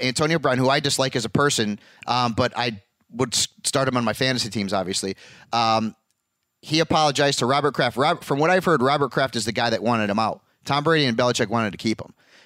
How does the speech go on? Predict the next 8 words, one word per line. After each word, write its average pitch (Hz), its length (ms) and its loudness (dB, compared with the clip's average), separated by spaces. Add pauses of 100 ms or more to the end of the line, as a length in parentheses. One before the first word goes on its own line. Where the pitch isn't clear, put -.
(140)
And 120 400 0 (580)
right 160 220 -2
now, 131 460 2 (180)
that 147 240 -2
offense 147 380 0
is 101 160 -2 (280)
awful, 143 440 -4 (360)
okay? 135 440 0